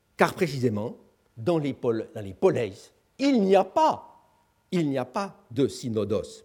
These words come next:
pas, pas de session où boulets et ecclésia, en principe, siègent ensemble, où elles doivent siéger ensemble,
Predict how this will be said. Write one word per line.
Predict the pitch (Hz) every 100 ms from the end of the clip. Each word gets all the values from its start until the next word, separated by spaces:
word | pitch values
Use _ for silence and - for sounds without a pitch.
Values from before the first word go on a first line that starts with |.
| _
pas, | - _ _ _ _ _
pas | 240 262
de | 185
session | 170 220 220 - 247 240
où | 175
boulets | 151 214 220 220 196 156
et | 156
ecclésia, | 160 - - 151 143 170 196 175
en | 147
principe, | - 151 147 202 - _ _ _ _ _ _ _ _ _
siègent | - - 131 -
ensemble, | 117 107 98 82 87 _ _ _ _ _
où | -
elles | 123 101
doivent | 175 190 135
siéger | - 120 95 104
ensemble, | 98 95 92 82 78